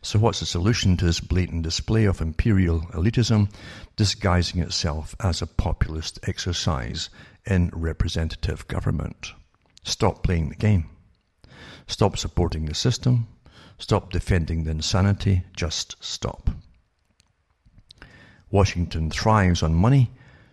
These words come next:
so stop giving them your money. Stop throwing your hard-earned dollars away on politicians and super P A Cs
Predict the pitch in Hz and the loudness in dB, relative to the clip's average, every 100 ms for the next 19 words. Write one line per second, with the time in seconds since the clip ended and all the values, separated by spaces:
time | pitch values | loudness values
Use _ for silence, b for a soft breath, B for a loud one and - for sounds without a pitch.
0 | B 110 - 95 - 101 82 85 80 78 | B -2 2 0 0 -2 0 2 0 0
1 | 80 92 117 78 - - _ _ B B | 0 4 4 2 -4 -20 _ _ B B
2 | - - 110 - - 87 87 78 - 107 | -12 0 0 0 0 2 2 0 0 4
3 | 101 95 90 87 80 98 113 101 90 85 | 4 4 6 6 4 2 4 6 4 2
4 | - B B 98 92 85 - - 104 82 | -4 B B 2 4 2 0 2 2 2
5 | - 117 87 85 - 98 85 82 - - | 0 0 0 -4 -2 0 0 0 -2 -2
6 | 87 - - 104 82 73 - 117 104 98 | -2 -4 -4 -2 0 -2 0 2 2 0